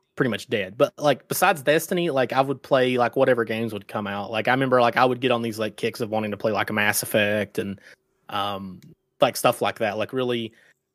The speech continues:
really engaging, fun games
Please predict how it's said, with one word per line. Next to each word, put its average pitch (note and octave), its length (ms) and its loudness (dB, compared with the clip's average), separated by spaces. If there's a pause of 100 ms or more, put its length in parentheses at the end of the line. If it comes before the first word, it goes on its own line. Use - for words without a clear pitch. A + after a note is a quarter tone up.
(460)
really E3+ 300 4
engaging, C3 680 2
fun A#2 340 0
games G2+ 500 -4